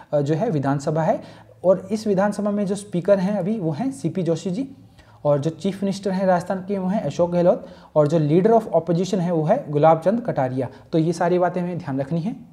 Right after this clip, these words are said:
नेक्स्ट क्वेश्चन देखते हैं, हिंदू कैलेंडर में किस माह में कैला देवी मेला आयोजित किया जाता है? ऑप्शंस हमें देंगे हैं, फाल्गुन, चैत्र, वैशाख या फिर ज्येष्ठ। देखिए, पहले हम कुछ इंपॉर्टेंट बातें देख लेते हैं। देखिए, जो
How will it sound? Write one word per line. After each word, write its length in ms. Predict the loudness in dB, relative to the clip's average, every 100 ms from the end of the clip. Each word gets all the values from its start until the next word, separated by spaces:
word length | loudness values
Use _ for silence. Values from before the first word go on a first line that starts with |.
| -8
नेक्स्ट 220 | -8 -4
क्वेश्चन 220 | -6 -4
देखते 200 | -4 -4
हैं, 180 | -8 -10 -20 _ _ _ _ _ _ _ _ _ _ _ -2
हिंदू 240 | 0 2
कैलेंडर 400 | 2 0 0 -2
में 200 | -2 -4
किस 240 | -6 -6
माह 180 | -6 -4
में 240 | -4 -6 -4
कैला 300 | -2 0 0
देवी 300 | 0 -2 -2
मेला 300 | -2 -4 -4
आयोजित 400 | -2 -2 -4 -6
किया 220 | -4 -2
जाता 260 | -2 -2 -4
है? 400 | -8 -14 -20 _ _ _ _ _
ऑप्शंस 340 | -2 -2 -4 -4
हमें 120 | -2
देंगे 160 | 0 0
हैं, 220 | -4 -2
फाल्गुन, 500 | -2 0 -2 -4 -2
चैत्र, 320 | -2 -2 -2
वैशाख 540 | -4 -4 -4 -6 -6 -8
या 80 |
फिर 140 | -6 -6
ज्येष्ठ। 300 | -4 -4 -6 -16 -20 -8 -4
देखिए, 220 | 0 2
पहले 220 | 2 2
हम 140 | 2
कुछ 300 | 0 -4 -4
इंपॉर्टेंट 340 | -4 0 0 0
बातें 260 | 0 0
देख 160 | -2 0
लेते 200 | -2 -2
हैं। 200 | -4 -6 -12 -6
देखिए, 380 | -2 0 -2 -8 -20 -20 _
जो 140 | 0